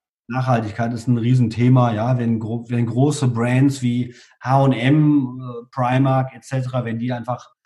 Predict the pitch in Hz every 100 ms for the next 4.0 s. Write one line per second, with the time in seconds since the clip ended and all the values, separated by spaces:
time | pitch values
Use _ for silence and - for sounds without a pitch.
0 | _ _ 127 127 - - 127 120 110 135
1 | 127 151 165 - 147 151 151 127 127 135
2 | 131 127 127 123 - 123 143 143 127 123
3 | 120 123 131 131 127 123 117 127 170 -